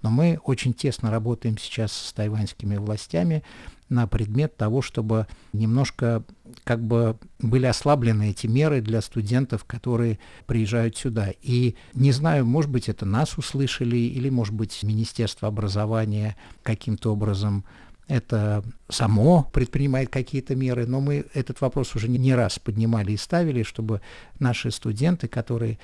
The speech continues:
хотят приехать сюда стажироваться или учиться на Тайвань, чтобы имели такую возможность. И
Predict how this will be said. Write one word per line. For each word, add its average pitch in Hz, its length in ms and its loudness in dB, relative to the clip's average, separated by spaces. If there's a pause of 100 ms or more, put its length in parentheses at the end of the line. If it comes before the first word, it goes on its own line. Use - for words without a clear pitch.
(220)
хотят - 420 -2
приехать 110 440 -2
сюда 110 260 -4
стажироваться 120 880 -2
или 110 420 -2 (260)
учиться 131 580 -2
на 107 120 0
Тайвань, 131 380 -2
чтобы 113 400 -4 (320)
имели 120 300 4
такую - 340 -4
возможность. 101 720 -4 (100)
И 113 340 0